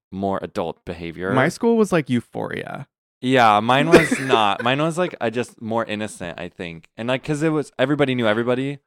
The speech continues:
Speaker 1: Maybe that was part of it. And it was like, but yeah.
Speaker 2: Your school wasn't like Euphoria?
Speaker 1: <laughs> No, my school. Not that I remember.
Speaker 2: With drugs, sex,
Speaker 1: <clears throat>
Speaker 2: alcohol.
Speaker 1: No,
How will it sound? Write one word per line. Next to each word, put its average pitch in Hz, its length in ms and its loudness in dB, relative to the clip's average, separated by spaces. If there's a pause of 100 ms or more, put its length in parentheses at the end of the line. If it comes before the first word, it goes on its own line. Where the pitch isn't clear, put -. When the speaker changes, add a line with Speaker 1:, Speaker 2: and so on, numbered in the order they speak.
(140)
Speaker 1:
Maybe 120 220 0
that 113 100 4
was 113 120 0
part 101 220 0
of 107 80 -2
it. 127 240 2
And 98 100 -8
it 95 80 -8
was 92 140 -10
like, 92 300 -4 (380)
but - 120 -14
yeah. 92 160 -12
Speaker 2:
Your 170 140 -2
school 214 180 -2
wasn't 208 220 -2
like 196 140 -6
Euphoria? 196 520 -10 (240)
Speaker 1:
<laughs> - 240 -20
No, 82 600 -10
my 135 140 -14
school. 117 300 -12 (240)
Not 127 200 4
that 113 100 0
I 131 100 6
remember. 82 460 -2 (220)
Speaker 2:
With - 200 -14
drugs, 123 540 -2 (240)
sex, - 680 -2 (180)
Speaker 1:
<clears throat> - 200 -20
Speaker 2:
alcohol. 120 720 -2 (580)
Speaker 1:
No, 87 520 -6